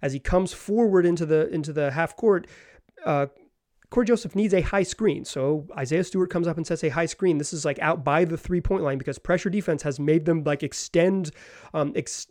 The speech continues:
extend the play a little bit. Payton gets clipped a little bit by the screen, but knows exactly what's gonna happen. He, as he's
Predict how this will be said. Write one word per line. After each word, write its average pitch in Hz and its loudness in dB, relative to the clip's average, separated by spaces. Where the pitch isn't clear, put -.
extend 180 2
the 165 2
play 185 4
a 135 0
little 131 -4
bit. 131 -6
Payton 190 4
gets - -6
clipped 185 -2
a - -2
little 185 6
bit 170 -2
by 151 2
the 143 -4
screen, 170 2
but 143 0
knows 147 0
exactly 143 -4
what's 131 -8
gonna 123 -8
happen. 151 -4
He, 160 -6
as 170 4
he's - -4